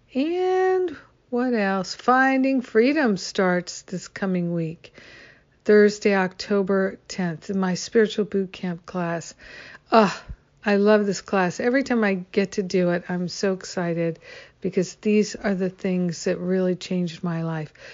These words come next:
the tips and tools in this boot camp. Plus, it's so wonderful to see how people change their lives so rapidly.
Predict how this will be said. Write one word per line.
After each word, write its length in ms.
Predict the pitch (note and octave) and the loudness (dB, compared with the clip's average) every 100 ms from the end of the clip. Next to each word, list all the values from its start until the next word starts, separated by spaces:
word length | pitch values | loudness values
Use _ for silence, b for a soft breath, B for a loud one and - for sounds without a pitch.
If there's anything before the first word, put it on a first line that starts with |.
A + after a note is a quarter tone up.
| B B | B B
the 100 | F#3 | -6
tips 400 | - G#3 G#3 - | 0 0 0 -4
and 160 | F#3 | -4
tools 540 | - G3 F3+ E3+ E3 - - | -4 -4 -2 -2 -4 -10 -8
in 220 | F#3+ F3+ | -4 -2
this 240 | E3 - | -4 -8
boot 300 | - F3+ F3 | -6 -4 -6
camp. 460 | - F3 E3 E3 - - B B B B B - | -8 -10 -8 -10 -14 -20 B B B B B 0
Plus, 540 | A#3+ A#3 G3 F3+ - - | 6 8 8 0 -8 -6
it's 220 | G3+ F3+ | -4 -4
so 160 | - G3+ | -2 -2
wonderful 440 | F#3+ F3 F3+ - | 0 -2 -2 -6
to 100 | E3+ | -8
see 400 | E3 - F3+ D#3+ - B B B | -8 -4 -4 -4 -8 B B B
how 200 | F#3 F3+ | -2 -2
people 360 | - G3+ F#3+ | -2 -4 -4
change 460 | F#3 - F#3+ F#3 - | -6 -2 0 -2 -2
their 180 | F3 E3+ | -4 -2
lives 420 | E3 E3 D#3+ D#3 | -2 -2 -4 -6
so 200 | - F3+ | -4 -2
rapidly. 840 | E3+ D#3+ E3 - E3+ D#3 D#3+ | -2 -4 -4 -6 -4 -6 -6